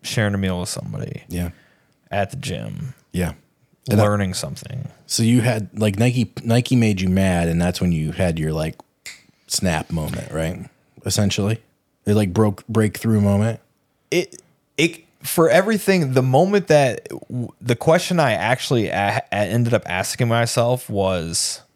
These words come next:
Speaker 1: "What good is it to be this loyal of a customer for Nike?"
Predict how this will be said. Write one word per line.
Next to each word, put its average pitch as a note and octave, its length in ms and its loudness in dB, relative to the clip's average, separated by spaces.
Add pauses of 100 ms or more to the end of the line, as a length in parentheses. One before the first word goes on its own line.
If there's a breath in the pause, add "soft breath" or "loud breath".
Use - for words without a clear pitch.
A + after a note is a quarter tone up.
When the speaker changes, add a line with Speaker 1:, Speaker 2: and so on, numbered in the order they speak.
(680)
Speaker 1:
"What B2+ 380 2
good B2+ 180 4
is C3+ 160 2
it C#3+ 220 -2
to A#2+ 140 -2
be A#2 540 0 (680)
this A#2 420 0
loyal A2+ 320 2
of G#2+ 80 -2
a G2 80 -4
customer G2+ 460 -2
for - 100 -4
Nike?" D#2 520 -8